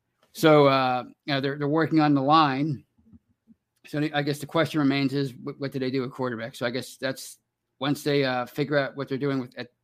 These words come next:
the quarterback position in twenty twenty-two, whether it's Mason or Dwayne Haskins or, uh, a veteran quarterback or somebody from the draft, then you can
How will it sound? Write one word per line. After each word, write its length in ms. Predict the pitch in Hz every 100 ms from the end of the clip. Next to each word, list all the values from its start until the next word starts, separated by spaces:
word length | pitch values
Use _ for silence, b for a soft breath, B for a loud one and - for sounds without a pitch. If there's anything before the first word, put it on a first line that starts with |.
| _
the 100 | 120
quarterback 420 | - 160 143 135
position 560 | 127 139 127 131 131 - _ _ _ _ -
in 160 | 131 127
twenty 260 | 139 135
twenty-two, 560 | 123 135 127 - 127 120
whether 280 | 123 123 127
it's 320 | 110 - - _ -
Mason 520 | 131 147 143 147 143
or 220 | 104 - _ _ -
Dwayne 180 | 120 117
Haskins 720 | 151 156 - 156 147 143 - _ _ _ _ _ _ _ -
or, 360 | 139 139 139
uh, 500 | 135 131 127 120 110 - _ _ _ _ _
a 60 | 127
veteran 320 | 127 156 156
quarterback 600 | 143 160 151 143 143 139 -
or 460 | 135 135 135 131 _ _ _ _ _ _ _
somebody 320 | - 151 143 139
from 160 | 135
the 60 | 131
draft, 440 | 135 120 117 - _ _
then 380 | 139 139 135 -
you 220 | - 156
can 340 | 143 135 120